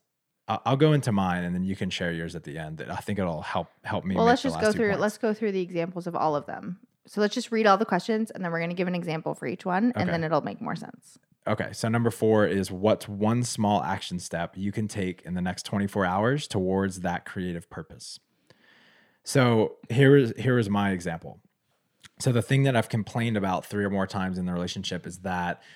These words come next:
Speaker 1: I would complain about a D asking me if I had done things over and over and over.
Speaker 2: <laughs>
Speaker 1: I've complained about this so many times. How have you enabled or supported your partner in continuing to do that thing? Number one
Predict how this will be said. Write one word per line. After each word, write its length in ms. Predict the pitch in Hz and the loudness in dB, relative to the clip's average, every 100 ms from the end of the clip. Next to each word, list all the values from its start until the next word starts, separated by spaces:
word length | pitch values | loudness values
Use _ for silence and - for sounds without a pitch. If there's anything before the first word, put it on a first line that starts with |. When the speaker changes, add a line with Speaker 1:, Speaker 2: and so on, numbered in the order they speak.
| - - | -18 -6
Speaker 1:
I 60 | 101 | -4
would 100 | - | -4
complain 300 | 98 113 110 | -2 0 2
about 200 | 98 92 | 2 0
a 80 | |
D 300 | 90 101 101 - | -2 0 0 -2
asking 500 | 87 90 - - 101 | -6 -6 -6 -2 0
me 220 | 95 92 78 | 2 0 -2
if 140 | - | -4
I 80 | 92 | -4
had 320 | 95 85 90 | -4 -6 -2
done 320 | 104 98 98 | 0 2 0
things 540 | 92 87 87 82 87 - _ | -2 -2 -2 -4 -8 -12 _
over 440 | 104 107 101 87 82 | 0 2 4 2 -2
and 140 | 80 - | -4 -2
over 360 | 104 101 92 85 | 2 4 4 2
and 160 | 82 | 2
over. 460 | 233 - - - 285 277 240 214 233 - | 2 4 2 2 0 0 0 0 -2 -6
Speaker 2:
<laughs> 540 | _ _ _ _ _ - | _ _ _ _ _ -2
Speaker 1:
I've 200 | 101 - | -2 -2
complained 280 | 95 95 101 | -2 0 0
about 160 | 82 | 0
this 140 | 76 - | -2 0
so 160 | 120 | 2
many 160 | 113 85 | 4 2
times. 420 | 87 - - - - - _ _ _ | -2 -8 -14 -16 -16 -20 _ _ _
How 400 | - 107 110 120 | -2 2 4 6
have 160 | 123 110 | 4 4
you 120 | 107 | 2
enabled 440 | 92 92 92 95 | 4 2 2 0
or 80 | - | -2
supported 480 | - 90 - 113 95 | -6 -8 -2 0 2
your 100 | 85 | -2
partner 300 | - 87 78 | -2 -4 -2
in 80 | 85 | -6
continuing 560 | 87 87 110 101 87 85 | -6 -4 -2 0 0 -4
to 100 | - | -6
do 100 | 82 | -4
that 180 | 80 | -4
thing? 260 | - 175 80 - _ _ _ _ | 2 2 2 -8 _ _ _ _
Number 240 | 117 104 | 0 2
one 500 | 95 151 143 104 98 | 4 6 8 6 2